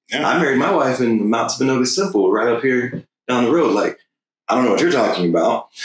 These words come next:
Speaker 2: And then they bring up the history and things like that. And I'm like, "Well, you know, look at this country. Look at many countries in the world that were colonized by, um, European countries. And, and the issues that are there, those are societal.
Speaker 1: Mm.
Speaker 2: Those are societal issues. And it's hard not to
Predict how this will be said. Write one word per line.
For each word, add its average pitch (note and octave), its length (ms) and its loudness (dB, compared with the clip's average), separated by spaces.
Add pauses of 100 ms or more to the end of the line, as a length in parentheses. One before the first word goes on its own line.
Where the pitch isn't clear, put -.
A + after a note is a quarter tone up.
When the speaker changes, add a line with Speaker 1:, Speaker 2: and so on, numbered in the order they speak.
(160)
Speaker 2:
And A#2 120 2
then B2 100 2
they B2 140 2
bring B2 180 2
up A#2 100 0
the A2+ 60 2
history A#2+ 320 0
and A2 80 0
things G#2+ 180 -2
like F#2+ 180 -2
that. G2+ 180 -2
And A2+ 80 -2
I'm A#2+ 100 2
like, G#2 180 -2
"Well, D#3 300 2
you D#3 80 -8
know, C3 240 -4 (140)
look A#2 100 -2
at A2+ 60 0
this B2+ 180 -2
country. - 300 -4 (1040)
Look A2+ 160 2
at - 240 -2
many D3 360 2
countries F#2 340 -2
in F#2+ 80 0
the F2+ 60 0
world F2+ 220 0
that F2+ 80 2
were D#2+ 100 -2
colonized F2 600 -4
by, E2 360 -2
um, F2 200 -4 (100)
European F2+ 400 -2
countries. - 360 -12 (880)
And, G2 400 -2
and - 280 -4 (120)
the G2+ 200 0
issues G#2+ 280 -2
that G2+ 100 0
are F#2 80 0
there, F#2 200 0
those D3+ 200 0
are - 60 -2
societal. - 640 -2 (760)
Speaker 1:
Mm. B2 140 -10
Speaker 2:
Those A#2 140 2
are - 20 2
societal A2+ 560 0
issues. E2+ 340 0
And G#2+ 120 0
it's A2+ 120 0
hard B2 320 0
not G#2+ 200 0
to F2+ 100 -4